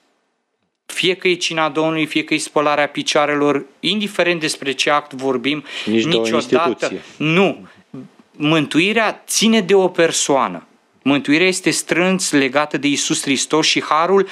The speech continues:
Speaker 1: ce nu vine prin anumite elemente, fie că acele elemente, uh, sunt, uh, importante. Doi, este un al doilea argument și eu îl consider, uh, foarte puternic.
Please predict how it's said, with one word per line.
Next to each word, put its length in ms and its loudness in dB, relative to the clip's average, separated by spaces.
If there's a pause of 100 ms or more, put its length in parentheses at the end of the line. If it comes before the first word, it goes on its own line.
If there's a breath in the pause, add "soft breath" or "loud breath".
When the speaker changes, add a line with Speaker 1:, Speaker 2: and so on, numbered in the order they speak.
(260 loud breath)
Speaker 1:
ce 180 0
nu 200 2
vine 280 2
prin 280 -4
anumite 480 -2
elemente, 600 -2
fie 500 -2
că 420 0
acele 360 0
elemente, 580 -2 (360 loud breath)
uh, 380 2
sunt, 400 0
uh, 280 4 (100)
importante. 840 -2 (160)
Doi, 380 2 (380 loud breath)
este 320 -2
un 220 -2
al 160 0
doilea 280 2
argument 380 -2
și 140 0
eu 100 2
îl 80 0
consider, 640 0 (380 loud breath)
uh, 220 0
foarte 460 0
puternic. 720 -2